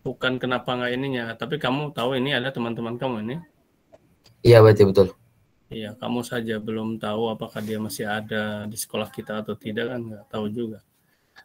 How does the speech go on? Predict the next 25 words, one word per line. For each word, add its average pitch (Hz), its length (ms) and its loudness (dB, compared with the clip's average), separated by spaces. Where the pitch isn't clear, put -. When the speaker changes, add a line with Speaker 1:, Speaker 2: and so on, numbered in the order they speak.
Speaker 1:
Nah, - 320 -14
sekarang 135 480 4
udah 113 80 4
dipanggil, 123 480 2
tidak 120 320 0
ada. 98 160 -4
Jadi 110 160 -2
minggu 110 320 0
lalu 143 240 6
tidak 160 560 2
masuk, 156 320 0
ya, 135 320 -2
sekarang 170 480 4
juga 135 240 4
tidak 107 320 -2
masuk - 160 -12
juga. 202 320 -8
Oke. 117 320 -10
<clears throat> - 320 2
Itu 165 120 2
satu. 156 400 4
Kemudian 156 600 0
yang 131 200 -2
kedua, 123 640 -4
untuk, 117 800 -6